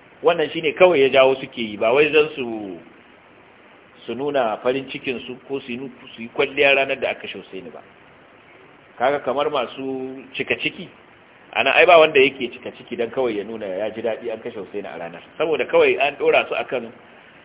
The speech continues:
cewa wanda ya cika cikinsa ko ya wasa'a wa iyalinsa, ya yalwata musu, to, shi ma Allah zai yalwata masa a wannan shekarar gaba ɗaya zai, zai, zai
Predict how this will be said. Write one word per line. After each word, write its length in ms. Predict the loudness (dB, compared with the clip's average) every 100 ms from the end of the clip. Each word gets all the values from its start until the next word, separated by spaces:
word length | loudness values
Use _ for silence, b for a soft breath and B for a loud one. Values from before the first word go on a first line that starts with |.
| -6
cewa 280 | 2 4 6
wanda 220 | 4 2 0
ya 100 | -2
cika 240 | -4 -8
cikinsa 480 | -8 -10 -8 -8 -6
ko 80 | -2
ya 120 | 0
wasa'a 420 | -2 -4 -4 -4
wa 60 | -4 -4
iyalinsa, 400 | -4 -2 -6 -8
ya 240 | -6 -2
yalwata 320 | -2 -2 -4
musu, 240 | -6 -10 -16 -18 B B -14
to, 60 | -8
shi 140 | -4
ma 120 | 0 0
Allah 160 | 0 -2
zai 140 | 0
yalwata 440 | 0 0 -2 -4
masa 200 | -6 -8
a 80 | -8
wannan 240 | -8 -8 -12
shekarar 400 | -14 -10 -10 -10 -16 -20 -12
gaba 220 | -8 -8
ɗaya 160 | -6 -8
zai, 160 | -8 -12 -10
zai, 180 | -10 -10 -14 -20 -20 -20 -20 -20 -20 -20 -20 -20 -4
zai 160 | -4